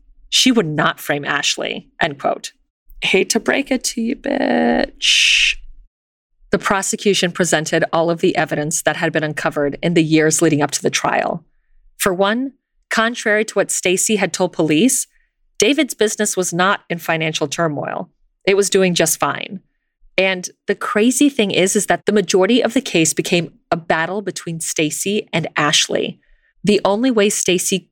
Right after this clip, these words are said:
couldn't be the killer was if Ashley was.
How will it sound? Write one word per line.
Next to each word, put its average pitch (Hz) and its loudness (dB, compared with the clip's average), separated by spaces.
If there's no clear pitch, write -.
couldn't 190 2
be 185 2
the 160 2
killer - 0
was 170 2
if 151 -2
Ashley 165 -4
was. - -10